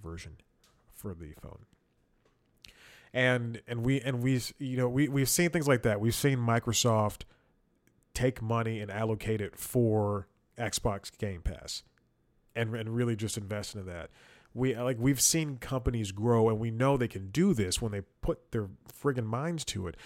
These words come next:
But when you're, when you're a Google, when you're a Spotify, and you, and you're, and you say, "Hey, I want to," in Google's case, "I want to do, uh, four messaging platforms for some reason,"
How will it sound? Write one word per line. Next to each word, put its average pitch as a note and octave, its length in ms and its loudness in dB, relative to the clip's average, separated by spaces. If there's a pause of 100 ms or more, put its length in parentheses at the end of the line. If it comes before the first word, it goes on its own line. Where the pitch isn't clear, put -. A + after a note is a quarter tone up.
(280)
But A#2+ 60 4
when D3+ 240 2
you're, D3 160 2
when A#2+ 180 -2
you're B2+ 180 2
a C3 40 4
Google, A#2+ 460 4
when G2+ 140 -2
you're A2+ 140 0
a G#2+ 40 -2
Spotify, A2 840 0 (360)
and A2+ 160 -2
you, A#2 180 2
and G#2+ 160 -6
you're, A2+ 160 -2
and G2+ 220 -8
you A2+ 80 -2
say, A2 280 0
"Hey, B2+ 220 6
I A#2+ 80 6
want A2+ 300 2
to," A2 220 -2
in G#2 100 -8
Google's G#2+ 320 -6
case, G2+ 260 -4
"I G2+ 140 -4
want G#2+ 280 -4
to G#2 220 -4
do, G2+ 420 -2 (400)
uh, G2 200 -4
four C#3+ 360 4
messaging G#2+ 480 -2
platforms F#2+ 540 -8
for G2+ 140 -10
some F2+ 240 -8
reason," F2 340 -12